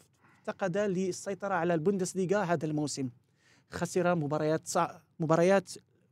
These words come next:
مش لازم أنه يخسرها، وآخر مباراة خسرها أمام باير ليفركوزن، وهذه هي المباراة اللي أدت برحيل ناجلسمان. وصحيح أيضًا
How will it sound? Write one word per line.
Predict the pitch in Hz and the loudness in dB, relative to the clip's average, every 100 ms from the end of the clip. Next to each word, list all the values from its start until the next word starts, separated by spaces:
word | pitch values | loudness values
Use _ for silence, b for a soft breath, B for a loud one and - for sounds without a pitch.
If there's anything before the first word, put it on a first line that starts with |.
| 190 | -10
مش | 175 208 | -2 6
لازم | 226 196 196 | 6 6 -2
أنه | 180 160 | 0 0
يخسرها، | 156 - 139 120 _ _ | -2 -6 -8 -10 _ _
وآخر | - 214 220 196 | 2 2 2 0
مباراة | 180 196 240 277 _ _ _ _ _ | 2 4 4 0 _ _ _ _ _
خسرها | - 208 226 | -8 -2 -2
أمام | 208 214 175 | -2 -6 -4
باير | 190 196 180 | -4 -4 -6
ليفركوزن، | 151 151 - 151 127 _ _ _ | -6 -8 -8 -12 -12 _ _ _
وهذه | 160 202 214 185 | 0 0 2 2
هي | 208 | 4
المباراة | 208 190 175 _ 170 170 214 | 2 2 -6 _ -2 -2 0
اللي | 214 185 | 0 0
أدت | 175 156 226 - _ _ | -2 -2 -2 -4 _ _
برحيل | 156 185 185 226 220 - - | 0 2 4 2 0 -2 -2
ناجلسمان. | 180 190 220 170 165 147 139 139 143 _ | 0 2 2 4 2 0 -4 -6 -10 _
وصحيح | 156 160 156 240 - | -12 -4 2 2 4
أيضًا | 185 202 | 2 2